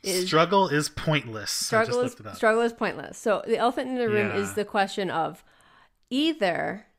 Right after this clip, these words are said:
Speaker 1: they are just peppering this in as a, some sort of weird fan service, or
Speaker 2: Which is what I hope. I hope that's the
Speaker 1: or
Speaker 2: case. Yes. Yep.
Speaker 1: they are setting this up to be
Speaker 2: Yep.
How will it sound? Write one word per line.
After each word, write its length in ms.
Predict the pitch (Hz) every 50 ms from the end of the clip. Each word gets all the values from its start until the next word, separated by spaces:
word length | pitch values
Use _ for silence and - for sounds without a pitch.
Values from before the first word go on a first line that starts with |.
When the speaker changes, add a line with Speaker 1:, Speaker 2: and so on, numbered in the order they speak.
| _ _ _ _ _ _ _ _ _ -
Speaker 1:
they 320 | 180 175 190 196 196 196
are 260 | - - 170 170 175 165
just 480 | - - 214 214 254 311 311 - -
peppering 480 | - 302 277 277 - 269 254 254 247 233
this 200 | 220 220 220 -
in 280 | - 196 190 185 185
as 180 | - 180 180 180
a, 40 | 175
some 500 | - - - - 214 233 240 247 247 226
sort 280 | - - 220 190 180
of 140 | 180 160 160
weird 540 | 165 165 180 208 214 214 220 220 214 208 185
fan 380 | - - - 233 277 320 330 320
service, 680 | - - 175 - 151 - - - 196 - - - - _ _ _ _ _ _ _ _ _ _ _ _ _
or 240 | 233 277 294 285 226
Speaker 2:
Which 140 | - - 131
is 100 | 110 110
what 120 | 120 107
I 40 | 95
hope. 260 | 90 92 90 87 - - - _ -
I 80 | 110
hope 180 | - 113 - -
that's 140 | - 92 -
the 40 | 220 220
Speaker 1:
or 380 | 226 226 202 156 110 87 78 -
Speaker 2:
case. 80 | -
Yes. 160 | 220 220 - _ _ _ _ _ _ _ _ _ - - - _ _ _ - - - -
Yep. 480 | 104 101 98 98 98 101 101 107 117 - _ _ _ _ _ -
Speaker 1:
they 380 | 208 190 190 208 202 196 196 190
are 180 | 190 190 196
setting 480 | 202 - - 220 208 208 226 240 254 262
this 220 | 254 269 269 -
up 380 | 190 170 165 156 165 - - - - _ _ _ _ _
to 240 | - - 226 202 190
be 300 | 165 - 185 180 175 170 -
Speaker 2:
Yep. 360 | - - 165 170 180 180